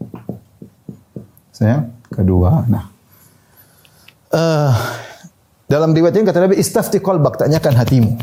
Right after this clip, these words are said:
Tanyakan hatimu, dosa itu apa? Dosa itu ini. Mahaka fin nafs." Yaitu jiwamu tidak tentram, qalbumu gelisah. Yang kedua, kau tidak ingin orang lain tahu,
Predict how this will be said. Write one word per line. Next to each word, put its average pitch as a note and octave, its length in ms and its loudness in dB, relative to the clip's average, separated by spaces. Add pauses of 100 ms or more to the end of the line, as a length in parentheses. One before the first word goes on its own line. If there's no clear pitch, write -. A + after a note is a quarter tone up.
(160)
Tanyakan C3 320 2
hatimu, G2+ 240 2
dosa B2+ 320 2
itu - 160 0
apa? C3 160 -2
Dosa B2+ 240 2
itu F#3+ 160 0
ini. F3+ 240 4 (560)
Mahaka B2+ 400 0
fin A#2+ 160 2
nafs." - 560 -2 (800)
Yaitu A2 320 0
jiwamu A2 400 2
tidak G#2 240 0
tentram, G#2+ 400 2
qalbumu C3 560 2
gelisah. A#2 560 0 (480)
Yang A2+ 240 2
kedua, C3+ 160 0
kau D3 80 -2
tidak B2 240 0
ingin C3+ 160 4
orang A2+ 240 4
lain A#2 240 4
tahu, G2+ 240 0